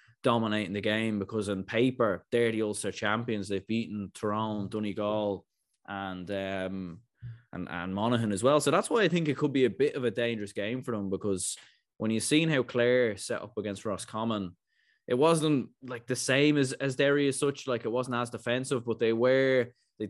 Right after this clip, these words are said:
they, you know, they, they were, they were sort of forcing Roscommon to kick sort of outside scoring zones and blocking off space for, for goal opportunities. Um, and I think they'll do the same against Derry as well. That's why I think this might be low scoring,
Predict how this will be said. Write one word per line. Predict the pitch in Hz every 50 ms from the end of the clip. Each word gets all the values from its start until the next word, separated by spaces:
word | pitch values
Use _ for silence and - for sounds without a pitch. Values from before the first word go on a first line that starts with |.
| - -
they, | 127
you | 95 127 123
know, | 120 110
they, | 110 110
they | 107 76 80 117
were, | 113 117 117 95 90
they | 104
were | 113 113 110
sort | 110 - 135 127 120
of | 113
forcing | - - - 127 123 127 127 123 - 127 120 113 110 104 92 - _
Roscommon | - 107 104 - - - 117 113 110 107 101 95
to | 107 101
kick | - - 123 113 117 - - _ _ -
sort | - - 113 107 104
of | 98 92 - -
outside | 110 107 101 - - 117 107 104 95 -
scoring | - - 110 107 107 104 104 104
zones | 101 107 104 104 107 107 104 98 95
and | 101 101 98 90 - _ _ _ _ _ _ _ _ _ _ _ -
blocking | 123 120 117 110 - 117 110
off | 110 107 98 -
space | - - 117 113 113 107 101 -
for, | - 110 104 98 -
for | - - 104
goal | - 107 101 107 107 107
opportunities. | 101 95 - 101 - - 107 104 101 104 104 101 101 95 90 - - - _ _ _ -
Um, | - 98 98 98 98 98 98 98 98 95 95 90 - _ _ _ _ _ -
and | 107 117 117
I |
think | 113 - 196 190 170
they'll | - 127 120
do | 127 123
the | 113
same | 104 - 120 117 117 117 107
against | 101 101 98 -
Derry | - 113 110 107 107 101
as | 98 92
well. | 107 113 120 120
That's | 143 175 - -
why | 147 135
I | 127
think | 123 139 139 131
this | 131 123 -
might | 127 123 127 135 135 135
be | 139 131
low | 127 123 123 127
scoring, | 123 - - - 127 127 135 139 147 143 139 143